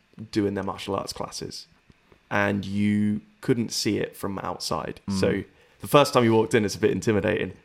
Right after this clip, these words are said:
Speaker 1: 'cause it's a reverse mirror. You can only see the gym, and then you walk through the door, and it's like, "Oh, there's all these people in, like, big Polish dudes in
Speaker 2: Yeah.
Speaker 1: pajamas
Speaker 2: <laughs>
Speaker 1: strangling each other."
Speaker 2: Yeah.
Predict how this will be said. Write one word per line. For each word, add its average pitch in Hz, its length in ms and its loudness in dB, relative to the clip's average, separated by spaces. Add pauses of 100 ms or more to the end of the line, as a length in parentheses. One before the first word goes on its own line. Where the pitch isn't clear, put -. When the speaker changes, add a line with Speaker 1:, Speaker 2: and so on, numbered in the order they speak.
(280)
Speaker 1:
'cause 117 160 2
it's 107 140 2
a 117 40 6
reverse 104 380 4
mirror. 107 300 4 (340)
You 107 160 -2
can 113 140 2
only 104 200 2
see 104 220 2
the 95 80 -2
gym, 107 200 2
and 98 60 0
then 101 80 2
you 98 80 0
walk 101 200 0
through 95 140 -4
the 95 60 -4
door, 98 140 2
and 95 60 -2
it's - 100 -10
like, 98 260 -4
"Oh, 135 500 6
there's 110 280 2
all 113 100 2
these 110 180 2
people 104 340 0
in, 98 260 -2 (420)
like, 95 160 -2
big 117 240 2
Polish 104 340 4
dudes 95 320 0
in 95 160 0
Speaker 2:
Yeah. 90 100 -6
Speaker 1:
pajamas 95 640 2 (360)
Speaker 2:
<laughs> - 340 0
Speaker 1:
strangling 104 540 2
each - 120 -8
other." 107 440 0
Speaker 2:
Yeah. 101 340 2